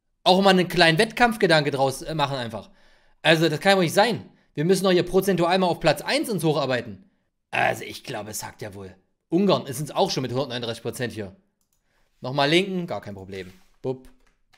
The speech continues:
bup, bup. Ja, oder WhatsApp-Status, auch geile Idee. WhatsApp-Status, auch geile Idee. Guck mal hier, guck mal hier unten, neues Unterzeichner.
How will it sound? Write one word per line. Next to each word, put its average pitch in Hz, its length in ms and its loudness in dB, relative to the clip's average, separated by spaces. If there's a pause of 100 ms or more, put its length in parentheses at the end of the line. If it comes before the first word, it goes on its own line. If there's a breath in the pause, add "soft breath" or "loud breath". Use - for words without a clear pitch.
(240)
bup, 104 260 -12 (520)
bup. - 240 -18 (1200)
Ja, 214 260 6
oder 196 140 6
WhatsApp-Status, 196 720 2
auch 202 160 4
geile 147 200 4
Idee. 107 260 -8 (320)
WhatsApp-Status, 139 680 -10
auch 156 260 -6
geile 151 240 -2
Idee. 143 200 -4
Guck 208 120 -2
mal 214 80 8
hier, 220 380 4 (200)
guck 165 80 -10
mal 170 60 0
hier 196 100 6
unten, 220 300 -2
neues 208 240 4
Unterzeichner. 190 540 2